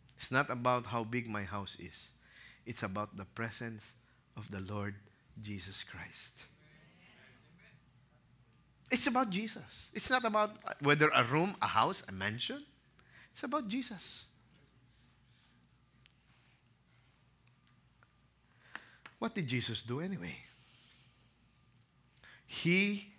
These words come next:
God the Father, made him who knew no sin to be sin on our behalf, so that we might become the righteousness of God in him.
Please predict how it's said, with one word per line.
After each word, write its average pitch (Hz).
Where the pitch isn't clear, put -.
God 123
the 131
Father, 95
made 110
him 127
who 113
knew 110
no 110
sin 90
to 117
be 101
sin 90
on 101
our 101
behalf, 92
so 220
that 185
we 135
might 131
become 160
the 107
righteousness 135
of 123
God 92
in 101
him. 90